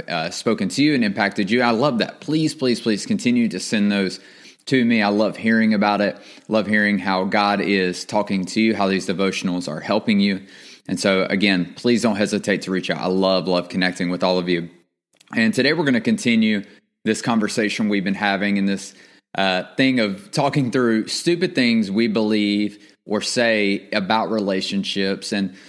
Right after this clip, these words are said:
there's a verse in the Bible that has radically changed, um, how I view my marriage and my life.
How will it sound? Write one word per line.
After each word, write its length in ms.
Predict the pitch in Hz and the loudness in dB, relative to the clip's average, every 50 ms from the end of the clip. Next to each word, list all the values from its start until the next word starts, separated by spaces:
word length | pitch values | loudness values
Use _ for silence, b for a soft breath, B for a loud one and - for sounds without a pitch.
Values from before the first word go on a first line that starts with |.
| B B B | B B B
there's 240 | 139 165 202 196 | 0 2 2 2
a 60 | 220 135 | 0 0
verse 760 | 127 107 95 95 123 131 131 120 110 104 107 98 - - - | -2 -4 0 0 0 2 2 2 2 0 0 -2 -4 -8 -8
in 220 | - - 123 127 | -2 0 2 2
the 80 | 131 123 | 2 2
Bible 400 | 113 113 101 101 101 95 107 104 | 2 2 2 2 0 0 0 0
that 220 | 101 110 101 101 | 2 0 0 0
has 420 | - 113 107 104 101 98 - - B B B B B B B B B | -2 -2 -2 -2 -2 -2 -6 -10 B B B B B B B B B
radically 960 | - 104 107 107 104 107 131 131 127 131 147 160 170 165 - 147 139 127 113 | -6 -4 -4 -2 -2 0 0 2 2 2 2 0 -2 -2 -2 -2 0 0 0
changed, 920 | - - - - - 127 123 117 110 104 98 95 98 101 110 - - - - | -2 -4 -6 -2 0 0 2 2 2 2 0 0 0 -2 -4 -4 -6 -6 -4
um, 220 | 107 107 107 107 | -4 -2 -2 -2
how 360 | 107 - 147 135 135 143 147 | -2 0 0 0 0 2 0
I 180 | 117 131 127 120 | 0 0 0 0
view 320 | 107 104 113 110 107 104 | 0 0 0 2 2 2
my 260 | 101 104 107 110 120 | 0 0 0 0 0
marriage 540 | 127 131 110 98 95 95 98 110 113 - - - | 0 0 0 0 0 0 -2 -2 -4 -6 -8 -6
and 200 | 107 104 101 101 | -4 -2 0 2
my 180 | 107 113 127 | 2 2 0
life. 480 | 143 127 101 90 92 101 113 120 - | 0 0 0 0 0 0 -2 -2 -6